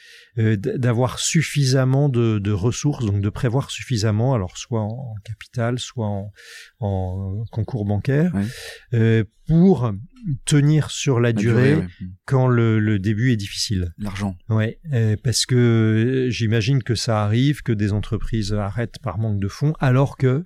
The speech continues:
Speaker 2: Il y a un marché,
Speaker 1: euh, il y avait
Speaker 2: qu'il y a
Speaker 1: un
Speaker 2: quelque
Speaker 1: marché,
Speaker 2: chose,
Speaker 1: et que
Speaker 2: hein.
Speaker 1: si elles avaient pou-, pu tenir un an de plus,
Speaker 2: Ouais,
Speaker 1: euh, elles
Speaker 2: ouais,
Speaker 1: auraient réussi.
Speaker 2: ouais.
Speaker 1: Voilà, donc c'est deux conseils que je pourrais te
Speaker 2: Deux
Speaker 1: donner.
Speaker 2: sages, euh,
Speaker 1: Hmm.
Speaker 2: conseils que tu peux me donner.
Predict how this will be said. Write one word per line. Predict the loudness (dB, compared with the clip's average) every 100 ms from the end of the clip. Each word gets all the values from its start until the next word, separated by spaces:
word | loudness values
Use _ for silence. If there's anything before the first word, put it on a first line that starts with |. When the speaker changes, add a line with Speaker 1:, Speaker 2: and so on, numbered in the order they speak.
| -8
Speaker 2:
Il | -4 -2
y |
a | 0
un |
marché, | 0 2 2
Speaker 1:
euh, | 2
il | 2
y |
avait | 2
Speaker 2:
qu'il | 2
y |
a | 0
Speaker 1:
un |
Speaker 2:
quelque | 0
Speaker 1:
marché, | -2 0 0
Speaker 2:
chose, | 2
Speaker 1:
et |
que | 0
Speaker 2:
hein. |
Speaker 1:
si | -2 -2
elles | 0 0
avaient | 0 0
pou-, | -2 -8 -10 -10 -8
pu | -8
tenir | -4 -2 -2 -2
un | -4 -4
an |
de | -6
plus, | -4 -4 -2 -2
Speaker 2:
Ouais, |
Speaker 1:
euh, | -2 -2
elles |
Speaker 2:
ouais, | -4
Speaker 1:
auraient | -4 -4
réussi. | -6 -6
Speaker 2:
ouais. | -2
Speaker 1:
Voilà, | -2 -2
donc | -4 -8
c'est | -12 -6 0 0 -2 -4
deux | -4 -4
conseils | -4 -4 -4
que | -4
je | -10
pourrais | -6 -4
te |
Speaker 2:
Deux | -2
Speaker 1:
donner. | -4
Speaker 2:
sages, | -4 -6 -4
euh, | -6 -8 -4
Speaker 1:
Hmm. | -4
Speaker 2:
conseils | -6 -10
que | -14
tu | -16
peux | -10
me | -10
donner. | -10 -12 -16